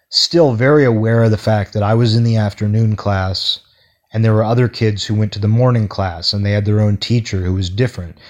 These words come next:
And we'd see signs of them. We'd see, 'cause they had the, it was like a, it was two classrooms with, like, an open doorway in the middle.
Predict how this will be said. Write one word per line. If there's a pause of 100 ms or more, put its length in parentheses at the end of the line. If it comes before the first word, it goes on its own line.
(300)
And
we'd
see
signs
of
them. (1500)
We'd
see, (180)
'cause
they
had
the,
it
was
like
a,
it
was
two
classrooms
with,
like,
an
open
doorway
in
the
middle.